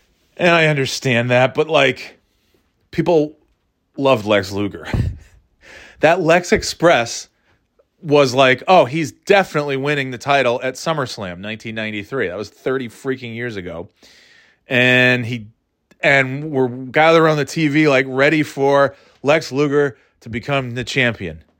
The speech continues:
And, uh, Lex Luger comes out and has a match with Yokozuna and knocks Yokozuna out of the ring. And he's too big and fat, so they can't get him back in the ring. So Lex Luger wins the match by countout and does not win the championship.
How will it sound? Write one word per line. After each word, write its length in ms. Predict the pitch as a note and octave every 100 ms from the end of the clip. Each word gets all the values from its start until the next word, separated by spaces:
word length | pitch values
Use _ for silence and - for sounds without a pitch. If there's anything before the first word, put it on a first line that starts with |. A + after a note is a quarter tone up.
| _ _ _ _ _ -
And, 600 | A#2 A#2 A#2+ A#2+ A#2+ A#2+
uh, 340 | A#2+ A2+ A#2
Lex 340 | B2+ C3+ C3 -
Luger 300 | C#3+ C3+ C3
comes 220 | D3 B2+
out 140 | C#3
and 80 | C3+
has 180 | C3 B2
a 40 |
match 220 | B2+ C3 B2+
with 140 | A#2+
Yokozuna 680 | C3 B2 A#2+ A#2 B2+ B2+ B2+
and 840 | B2 A#2+ A#2 A#2 A#2 A#2 B2+ D3
knocks 320 | C3 C#3+ -
Yokozuna 520 | C#3+ C3 B2+ C3 C3
out 180 | C3 B2+
of 80 | B2+
the 100 | A#2
ring. 400 | A2+ A#2+ A#2 G#2+ - - _
And 160 | - A#2+
he's 180 | A2 G2
too 180 | - C3
big 200 | C#3 B2
and 100 | A#2
fat, 300 | C#3 B2+ B2
so 120 | A#2+
they 120 | A2+
can't 200 | C#3+ B2
get 120 | A#2+
him 80 | A2+
back 260 | A#2 A#2+ B2+
in 60 |
the 100 | A2
ring. 160 | A2+ G#2+
So 180 | G#2 A2+
Lex 280 | F3 E3+
Luger 180 | D#3+ C#3+
wins 220 | C3 C#3+
the 80 | B2
match 260 | A#2+ B2 B2
by 160 | F#2+
countout 520 | F#2 - C#3 C#3 F#2 - _ _ _ _
and 120 | -
does 160 | E2+ E2+
not 240 | A#2 B2+
win 140 | A#2 A#2
the 80 | A2+
championship. 680 | A#2+ A2+ G#2 F2 F#2 D2+